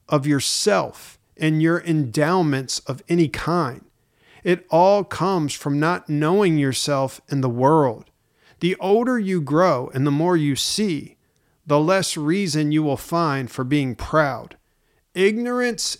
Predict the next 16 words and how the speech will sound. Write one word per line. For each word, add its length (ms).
and 280
ex-, 400
inexperience 1120
are 160
the 140
pedestal 1120
of 200
pride. 520
Ignorance 880
and 300
inexperience 1300
are 160
the 140
pedestal 800
of 140
pride. 480